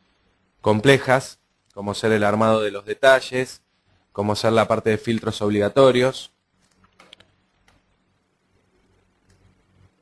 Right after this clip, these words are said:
Sí, vamos a repetir el tema de las listas. Decía que dentro del sistema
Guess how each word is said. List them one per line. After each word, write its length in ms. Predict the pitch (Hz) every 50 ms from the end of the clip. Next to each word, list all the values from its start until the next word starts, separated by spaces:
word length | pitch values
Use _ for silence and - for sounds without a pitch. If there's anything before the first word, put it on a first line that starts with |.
| _ _ _ _ _ _
Sí, 360 | - - 139 107 90 - _ _ _ -
vamos 280 | - 110 131 139 139 120
a 80 | 131 127
repetir 380 | 120 120 113 123 113 135 127
el 120 | 131 123 110
tema 200 | 127 127 123 120
de 60 | 113
las 160 | 113 113 120
listas. 580 | 143 156 151 135 - - 135 139 135 - - _ _ _ _ _ _ _ _ _ _ _ _ _ _ _ _ -
Decía 420 | - 113 110 - 143 139 135 117
que 280 | - 117 104 90 - _ _ _ _ _ _ _ _ _ _ _ _ _ _ _ _ _ _ - - - -
dentro 360 | - 131 160 180 180 175 170
del 100 | 156 147
sistema 720 | - - 151 139 - - 170 147 131 127 127 139 139 143